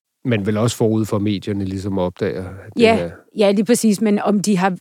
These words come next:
Speaker 2: om de har haft i-, ham i søgelyset, eller om de har haft hans bil i søgelyset, før, øh, at hun forsvandt og,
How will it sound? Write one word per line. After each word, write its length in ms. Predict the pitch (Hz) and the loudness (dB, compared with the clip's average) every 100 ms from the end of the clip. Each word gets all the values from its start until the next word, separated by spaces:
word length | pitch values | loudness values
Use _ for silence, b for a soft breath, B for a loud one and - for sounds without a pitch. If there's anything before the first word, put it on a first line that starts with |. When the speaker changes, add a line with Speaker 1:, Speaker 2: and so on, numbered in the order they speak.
| - | -10
Speaker 2:
om 300 | - 214 180 | -4 -2 -2
de 180 | 208 202 | -2 -2
har 220 | 175 180 | 0 -2
haft 340 | 165 165 - | -2 -4 -4
i-, 160 | 220 190 | -4 -4
ham 240 | 190 202 240 | 0 2 4
i 60 | |
søgelyset, 840 | 240 240 240 240 214 185 214 196 - | 2 2 4 4 2 0 0 0 0
eller 160 | 190 190 | 4 4
om 380 | 139 185 185 | 2 -4 -4
de 140 | 170 196 | -2 0
har 80 | 175 | 0
haft 200 | 180 - | -2 -6
hans 180 | 180 | -10
bil 280 | - 254 220 | 0 2 2
i 60 | 185 | 0
søgelyset, 760 | - 196 190 185 175 185 175 - _ _ _ | 0 0 2 0 -2 -6 -6 -8 _ _ _
før, 460 | - 220 190 160 - | 2 4 4 0 -6
øh, 360 | 180 170 165 - _ | -6 -4 -6 -8 _
at 260 | - 185 - - | -8 -8 -8 -2
hun 300 | 202 202 190 _ | 2 2 0 _
forsvandt 460 | 185 - 180 - - | -8 -2 -2 -2 -6
og, 380 | 185 175 160 | -4 -2 -4